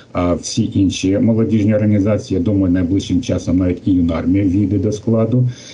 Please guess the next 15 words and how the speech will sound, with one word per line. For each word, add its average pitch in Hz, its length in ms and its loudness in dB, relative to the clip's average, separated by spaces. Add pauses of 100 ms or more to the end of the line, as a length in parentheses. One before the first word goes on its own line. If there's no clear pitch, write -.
(180)
І 143 180 2
він, 107 560 0
а, 98 180 0
починає 95 480 -4
проникати 87 560 -2
в 85 80 0
усі - 240 -2
напрямки. - 580 -4 (380)
Буквально 120 640 0
іде, 101 280 -2
так, - 220 -8
знаєте, 98 260 -4
така - 220 -8
пошесть - 600 -4
відкриття, 104 760 -2